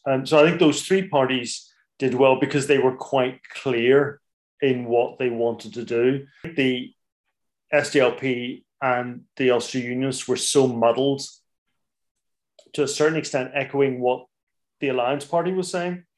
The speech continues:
that a lot of people from both their parties were quite comfortable then in voting and transferring to the Alliance Party, which probably didn't do them any favours in the final analysis, particularly the S D L P.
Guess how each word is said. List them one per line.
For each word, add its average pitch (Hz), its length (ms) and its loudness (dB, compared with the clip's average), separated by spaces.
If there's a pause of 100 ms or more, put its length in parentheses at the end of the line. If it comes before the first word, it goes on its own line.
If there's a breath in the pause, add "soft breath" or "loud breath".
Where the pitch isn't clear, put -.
(160)
that 135 300 2
a 147 40 2
lot 135 240 2
of 131 120 -8
people 127 420 -8 (540 loud breath)
from 135 220 2
both 143 300 6
their 135 320 6
parties 127 400 2
were 127 160 0
quite 131 320 -2
comfortable 123 560 -4
then 123 240 2
in 123 160 -2
voting 123 420 -2 (680)
and 127 160 -4
transferring 123 600 0
to 113 120 -10
the 120 100 0
Alliance 117 380 -2
Party, 151 460 -2 (400)
which - 280 -6
probably 131 520 2
didn't 123 300 -2
do 120 140 -4
them 120 120 -4
any 117 180 -4
favours 117 420 -2
in 143 120 -2
the 135 100 -6
final 135 320 0
analysis, 135 540 -4
particularly 113 560 -6 (920)
the 127 120 2
S 113 180 -2
D 120 60 -4
L 107 120 -4
P. 151 340 -2